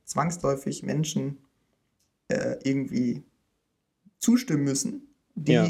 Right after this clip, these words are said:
Speaker 1: aber gar nicht so richtig betroffen sind gerade. Hm.
Speaker 2: Ja. Man muss sich halt immer schon,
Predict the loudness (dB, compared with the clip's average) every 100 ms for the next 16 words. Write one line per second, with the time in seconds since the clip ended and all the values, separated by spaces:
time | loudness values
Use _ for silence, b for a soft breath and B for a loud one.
0 | 2 -2 0 -2 -2 -4 0 2 0 -4
1 | -6 -8 -10 -20 -20 -20 -14 -10 -8 -8
2 | -8 -10 -8 -8 -10 -18 _ _ _ _
3 | _ _ _ _ _ _ _ _ _ _
4 | _ _ -10 0 2 2 -2 _ _ _
5 | _ _ _ _ _ _ b b 2 4
6 | 4 0 0 0 2 2 2 2 2 0
7 | 0 -2 -6